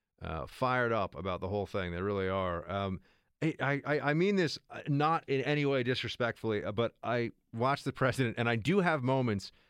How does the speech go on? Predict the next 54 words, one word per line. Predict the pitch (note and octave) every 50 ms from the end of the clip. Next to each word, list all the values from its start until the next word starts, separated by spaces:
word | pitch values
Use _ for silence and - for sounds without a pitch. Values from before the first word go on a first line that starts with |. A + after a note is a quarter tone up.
| _ _ _ _ _ _ _ -
especially | - G#2 - D#3 D#3+ - F#3 F3+ D#3
as | C#3+ C3 A2+
a, | B2 A#2 A#2 -
as | A2+ A#2+ G2+ A2
a | A2+
New | A2+ A#2
Yorker, | C3+ C#3 C3+ C3 C3 B2 - B2+ A#2+ A#2 A2+ A2 - -
he's | - F#2+ C3 C3+ C3+ A#2 -
really | D3+ F#3+ G3 F#3+ C#3+
a | A2
fixture | - - C#3 C3+ - - - C3+ A#2
here, | B2 B2+ B2 B2 A#2+
his | A2 F2
name | G#2 A2+ A#2 A#2 A2+
on | G#2+ G2+
the | F#2+
buildings, | E2+ - G3 G3+ F3+ E3+ E3 E3 D3 -
but | - A#3
also | A3 G3 F3+ - E3 D#3
you'd | C#3 C3 B2 G#2+ A#2
read | C3 B2+
about | A#2+ A2+ A#2 A2
him | G#2+ G#2
on | G2 F#2+
Page | - - G#2+ G2 F2+ - -
Six, | - F#3 E3 D#3+ - - -
and, | A#2+ G#2 F#2+ - - - - _ _ _ _ _ -
uh, | - D2+ F2+
my, | B2 C3+ D3 C3+ A#2+
for | A#2+ - F3+
my | E3+ F3+ F3 D#3+
whole | C#3 - D3 E3+ E3+ F3 E3+ E3 D#3 C3+
adult | C3 C3 C#3+ C#3+ C3
life, | G#2+ B2+ C#3+ C#3+ A2 E2+ E2 - -
you | F#2+ G2 G2+
know, | G#2 G#2+ A#2
you've | A#2 A#2 A#2+ A2 G2
been | C3 B2
aware | A2 A2+ B2 C3 C3 C3 C3 B2
of | A2+ -
Trump. | - - C3 B2+ B2+ B2+ - B2
I | G2
remember | A2 A#2+ C3 C3 B2+
when | A#2+ A#2
he | A2+
appeared | G#2+ - - - C3 C3 C3 B2+
in | A#2+ A2
Home | G2+ - C3 C3 C3
Alone | B2 A2 A2 A#2 B2 B2 A#2+ A#2 G#2+ -
Two. | - - C3+ C3 C3 C3 C#3 -
Oh, | G#2 A2+ A#2
yeah, | G#2+ G2 F#2+
that's | G2+ A2 - - -
right. | F#2 E2+ E2+ F2